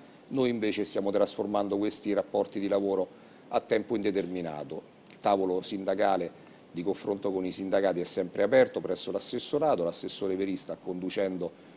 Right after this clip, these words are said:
insieme ai direttori generali delle asl bene questa partita, perché, ripeto, già oggi abbiamo centinaia di nuovi assunti,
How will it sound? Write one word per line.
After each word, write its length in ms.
insieme 360
ai 60
direttori 440
generali 360
delle 240
asl 280
bene 420
questa 380
partita, 520
perché, 280
ripeto, 440
già 220
oggi 400
abbiamo 340
centinaia 600
di 120
nuovi 280
assunti, 640